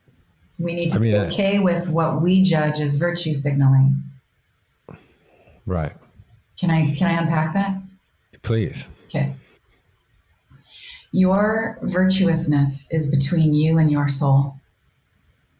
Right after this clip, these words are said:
Speaker 1: It is not for anybody else to say where it's coming from.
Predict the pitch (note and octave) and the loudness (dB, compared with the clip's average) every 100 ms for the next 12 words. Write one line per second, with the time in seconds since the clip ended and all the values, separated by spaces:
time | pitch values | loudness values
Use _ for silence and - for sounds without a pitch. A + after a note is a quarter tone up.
0 | _ _ _ _ _ _ _ F3 E3 E3+ | _ _ _ _ _ _ _ -2 0 0
1 | D#3+ B2+ - C3+ C3+ C3 E3 D#3 D#3 D3 | 0 0 -2 -2 -2 0 0 2 2 0
2 | C#3 C#3+ C3+ D3+ C3+ C3+ C3+ C#3+ C#3 C3+ | -2 -2 0 2 4 4 2 2 2 2
3 | - C#3 C#3 C3+ C3+ C3 C#3+ | 2 2 4 2 2 0 -2